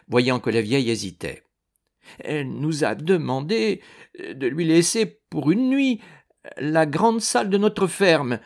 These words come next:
en nous faisant jurer que nous ne chercherions pas à savoir ce qui s'y passerait. Et pour cela,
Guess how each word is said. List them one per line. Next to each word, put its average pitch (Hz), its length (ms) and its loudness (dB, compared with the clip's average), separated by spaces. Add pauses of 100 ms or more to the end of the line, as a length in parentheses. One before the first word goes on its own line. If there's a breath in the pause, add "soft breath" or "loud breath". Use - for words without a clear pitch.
(240 loud breath)
en 120 220 -6
nous 175 160 -4
faisant 165 360 0
jurer 170 580 2
que 165 80 0
nous 156 200 -2
ne 156 140 -2
chercherions 156 640 -2
pas 156 200 2
à 165 60 2
savoir 156 360 2
ce - 80 -6
qui 156 100 -8
s'y 151 140 -4
passerait. 139 640 0 (840 soft breath)
Et - 140 -18
pour 87 200 -16
cela, 107 600 0